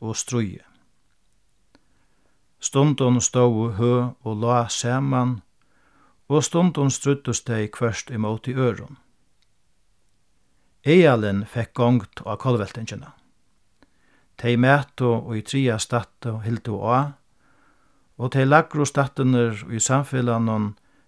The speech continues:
fingu hana á meira víðgongda kós. Endin var, at tey mætu og í triða statti tóku vald. Tá í kollveltingin var av,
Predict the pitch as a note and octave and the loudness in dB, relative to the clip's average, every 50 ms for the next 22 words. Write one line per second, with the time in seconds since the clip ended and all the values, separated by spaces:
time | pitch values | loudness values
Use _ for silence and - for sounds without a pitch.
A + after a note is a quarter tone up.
0 | _ _ - - B2+ C#3 B2+ C3 A#2 A2 A2+ A2 A2 A2+ A2+ A2+ A#2 A2+ A#2 A#2 | _ _ -2 0 0 0 0 0 -2 -2 -2 -2 -2 -2 -2 -2 -2 0 0 0
1 | A#2 A2+ A2 G#2+ G#2+ G#2+ A2 D#3 E3 - - - A#2+ A2 A2+ - - G2+ F#2+ - | 0 0 0 -2 -2 -2 -2 -2 -2 -2 -4 -4 -2 -2 -2 -4 -4 -6 -6 -6
2 | - - G2 F2 - - - - - - - _ _ _ _ _ _ _ _ _ | -8 -10 -10 -10 -8 -8 -6 -6 -6 -6 -8 _ _ _ _ _ _ _ _ _
3 | _ _ _ _ _ _ _ _ _ _ _ _ _ _ _ _ _ _ _ _ | _ _ _ _ _ _ _ _ _ _ _ _ _ _ _ _ _ _ _ _
4 | _ _ _ _ _ _ _ - - D#3+ F3 D3+ - - A#2 G#2 F#2 A#2 A2 A#2 | _ _ _ _ _ _ _ -2 0 0 0 0 0 -2 -4 -2 -2 -2 0 0
5 | C3+ D3 C#3 - - _ _ _ _ _ _ _ _ _ _ _ _ _ _ _ | 0 -2 -4 -10 -18 _ _ _ _ _ _ _ _ _ _ _ _ _ _ _
6 | _ - B2 B2 - - C3 B2 A#2+ B2+ C#3 D3+ D#3 C3+ - _ - - C3+ C3 | _ -4 -4 -4 -2 -2 -2 0 2 2 2 2 2 0 -6 _ -8 -4 -2 0
7 | C3 B2 A#2+ A#2+ A2+ A2 - - D#3+ D#3 C#3 B2 - - - A2+ G#2+ - _ _ | 0 -2 -2 -6 -8 -6 -6 -4 -2 0 0 0 -2 -2 -6 -6 -6 -6 _ _
8 | - A2+ F#2+ F#2 G2+ A2+ _ _ _ _ - - A#2+ A2+ G2 - - G#2+ G2+ F#2 | -8 -6 -6 -6 -6 -10 _ _ _ _ -8 -6 -4 -4 -4 -4 -6 -4 -4 -4
9 | E2+ D#2 _ - - - _ _ _ _ _ _ _ _ _ _ _ _ _ _ | -6 -10 _ -20 -20 -20 _ _ _ _ _ _ _ _ _ _ _ _ _ _
10 | _ _ _ _ _ _ _ _ _ _ _ _ _ _ _ _ _ _ _ _ | _ _ _ _ _ _ _ _ _ _ _ _ _ _ _ _ _ _ _ _
11 | _ _ _ _ _ _ _ _ - D3+ D#3+ E3+ F3 E3+ E3+ - G3+ A3 G#3 F3+ | _ _ _ _ _ _ _ _ 2 4 6 6 6 4 2 2 2 4 4 4
12 | E3+ C#3+ - - D#3 C#3+ C3 C#3 C3+ C3+ B2+ A#2 A#2 A2+ A2 G2 - A2+ A2+ B2+ | 2 2 2 0 0 0 2 2 2 2 2 0 0 -2 -2 -2 -2 0 2 2
13 | D3 E3+ D3+ | 0 0 -4